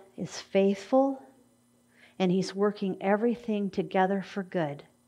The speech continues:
Everything. Everything. So, um,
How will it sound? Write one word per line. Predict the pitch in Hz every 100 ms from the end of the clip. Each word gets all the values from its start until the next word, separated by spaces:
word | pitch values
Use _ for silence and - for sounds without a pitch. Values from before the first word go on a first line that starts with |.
| _ _ _ _ _ _ _ _ _ -
Everything. | 226 247 214 220 214 165 - 160 147 143 - _ _ _ _ _ _ _ _ _ _
Everything. | 208 208 185 175 156 - 135 143 156 _ _ _ _ _ _ _ _ _ - - - - - - - -
So, | - 254 233 233 220 - -
um, | 214 208 185